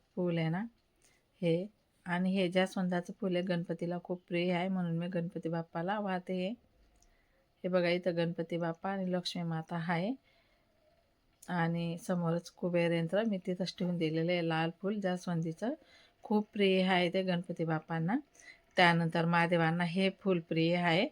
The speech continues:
महादेवांना हे फूल वाहते मी. त्यानंतर आता मी दिवा पण लावून घेते. अशा प्रकारे आहे ते.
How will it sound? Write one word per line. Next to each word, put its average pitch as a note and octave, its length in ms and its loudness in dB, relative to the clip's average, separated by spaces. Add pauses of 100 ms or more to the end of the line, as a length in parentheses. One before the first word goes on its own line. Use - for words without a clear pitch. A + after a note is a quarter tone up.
(460)
महादेवांना E3+ 560 0
हे F3+ 260 2 (100)
फूल F3 160 2
वाहते E3 400 2
मी. G#3 140 0 (640)
त्यानंतर F#3 440 0
आता F3 240 -2
मी E3+ 180 -2
दिवा E3 280 0
पण E3 220 -4
लावून E3 300 0
घेते. F#3 320 -4 (3000)
अशा F3 200 -2
प्रकारे E3+ 440 0
आहे D#3+ 100 4
ते. G#3 180 -4